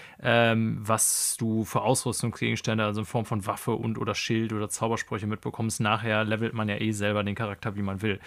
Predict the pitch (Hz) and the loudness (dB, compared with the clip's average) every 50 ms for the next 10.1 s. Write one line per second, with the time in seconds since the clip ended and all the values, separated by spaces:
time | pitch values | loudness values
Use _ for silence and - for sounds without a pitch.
0 | - - - - - - - 131 127 131 131 127 143 139 - 143 135 135 139 - | -14 -14 -12 -12 -10 -4 2 4 6 6 6 6 4 6 8 8 8 8 6 4
1 | 135 123 135 127 123 117 - - 143 135 135 123 - 123 139 151 - - 156 147 | 0 0 0 0 0 0 2 2 4 4 4 6 6 6 4 4 2 4 4 4
2 | 156 156 156 147 - 131 123 - - 123 113 - 135 131 135 120 - 135 143 160 | 6 4 2 2 0 -2 -2 -2 -2 -4 0 0 0 -2 -2 0 0 2 2 2
3 | 180 160 - 156 151 151 156 165 165 160 131 110 123 131 120 113 117 117 - - | 0 2 4 4 4 6 4 4 2 2 0 0 -2 0 4 4 4 4 4 0
4 | - 127 113 110 135 175 196 196 185 185 180 175 175 180 185 165 120 127 135 - | 0 4 6 6 8 8 6 6 6 4 4 4 4 4 6 6 6 4 2 2
5 | - 135 - 127 117 127 139 135 - 127 - - 123 131 135 - 135 - - 131 | 0 -2 -2 0 2 2 2 2 0 -2 -2 2 2 2 2 2 -2 -2 0 -2
6 | 113 - 131 123 135 123 - - 117 117 113 110 - - 113 107 110 143 170 - | -2 0 -2 -2 -2 -2 -2 -2 -2 0 0 0 2 2 4 6 6 4 4 4
7 | 196 190 180 - 185 180 - 175 170 160 160 170 170 170 170 170 170 160 131 113 | 2 0 0 2 -2 -2 2 2 2 4 4 4 4 6 4 4 4 4 2 0
8 | 107 101 110 120 - - 135 127 123 120 117 117 110 - - 117 113 127 147 151 | -2 -2 -4 -4 -2 0 0 0 0 -2 -2 -4 -4 -4 0 4 4 4 4 4
9 | 147 139 - 143 139 139 139 139 143 139 139 135 135 139 - - - 139 139 139 | 0 -2 -2 -2 -2 0 -2 -2 -2 -2 -2 0 0 0 0 2 2 2 4 2
10 | 139 | 0